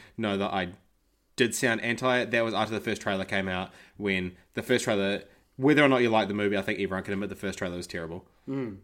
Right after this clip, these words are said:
Speaker 1: It did
Speaker 2: Yeah.
Speaker 1: not se-, it, it did not excite me for the film. I, I was open to the idea. I was neutral until I saw that first trailer, and then I said, "This looks terrible."
Speaker 2: Mm-hmm.
Speaker 1: But I was still, it was more morbid curiosity than anything that got me into the cinema.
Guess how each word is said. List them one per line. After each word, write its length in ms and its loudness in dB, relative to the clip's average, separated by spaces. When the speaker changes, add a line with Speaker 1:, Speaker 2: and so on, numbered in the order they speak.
Speaker 1:
It 120 -4
did 120 2
Speaker 2:
Yeah. 80 4
Speaker 1:
not 260 2
se-, 220 0
it, 180 -2
it 100 -2
did 120 0
not 160 4
excite 280 0
me 60 -2
for 100 -6
the 80 -2
film. 240 -2
I, 120 6
I 280 6
was 220 4
open 280 4
to 80 -14
the 100 4
idea. 320 0
I 120 0
was 140 -2
neutral 560 -2
until 220 -2
I 20 -2
saw 160 -4
that 100 -4
first 200 -6
trailer, 240 -2
and 100 -6
then 80 -4
I 40 -8
said, 180 -6
"This 280 0
looks 160 -4
terrible." 400 -8
Speaker 2:
Mm-hmm. 260 -8
Speaker 1:
But 120 4
I 180 4
was 180 4
still, 200 0
it 20 0
was 100 2
more 220 6
morbid 560 4
curiosity 540 2
than 120 -2
anything 340 -4
that 100 -10
got 120 -4
me 60 -4
into 140 -6
the 40 -2
cinema. 500 0